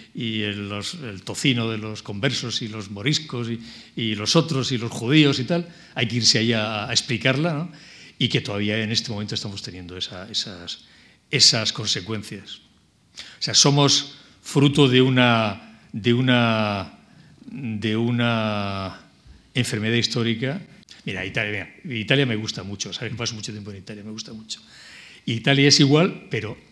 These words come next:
no está, el italiano tiene esa especie, digamos, patriotismo cultural, esa especie de,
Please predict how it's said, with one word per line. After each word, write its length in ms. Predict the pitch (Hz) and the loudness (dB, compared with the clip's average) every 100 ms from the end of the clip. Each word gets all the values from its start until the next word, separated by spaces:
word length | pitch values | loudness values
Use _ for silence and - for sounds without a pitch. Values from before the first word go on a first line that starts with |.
| _ _ | _ _
no 260 | 160 117 139 | -8 -2 -2
está, 600 | 117 - - 123 131 - _ _ _ _ _ _ - | -2 -4 -4 -4 -4 -16 _ _ _ _ _ _ -10
el 140 | 117 | -8
italiano 560 | 120 120 135 139 143 - - - | -4 2 4 4 0 -4 -14 -6
tiene 180 | 127 120 | -2 0
esa 120 | 123 | 0
especie, 280 | - - 113 | -2 -2 0
digamos, 280 | 117 120 - | 0 -2 -4
patriotismo 520 | 117 113 104 120 117 | -6 -6 -6 -4 -4
cultural, 560 | 113 98 107 127 117 | -6 -6 -2 0 0
esa 160 | 117 113 | -2 -6
especie 340 | 101 131 127 | -6 -6 -4
de, 180 | 107 104 | -4 -6